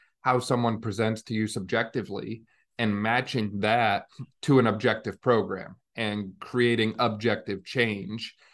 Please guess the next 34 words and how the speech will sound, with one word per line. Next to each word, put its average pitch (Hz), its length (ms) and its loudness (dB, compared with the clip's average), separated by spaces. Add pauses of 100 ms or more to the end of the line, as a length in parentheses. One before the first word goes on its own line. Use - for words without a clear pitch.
(240)
instead 117 640 0
of 107 380 2
taking 117 560 -4
a 107 280 -2
objective 117 600 -4
program. 95 520 -6
So 95 140 -10
these 107 380 -2
sets, 104 320 -2
these 110 260 -2
reps, 104 300 -2
these 107 240 -2
exercises, 98 880 -4
these 113 280 -2
weights, 101 580 -2 (340)
and 101 580 0 (100)
applying 104 460 0
that 98 200 -4
to - 60 -16
the 90 100 -8
person. 95 580 -6
I 107 120 0
think 113 180 0
it 107 60 -8
should 104 160 -6
be 104 300 -2 (240)
person 120 540 0 (260)
and 110 140 -2
then 104 200 -2
unique 110 540 -4 (120)
custom 117 420 -2
approach 101 380 -2
to 101 100 -8
them, 101 500 -2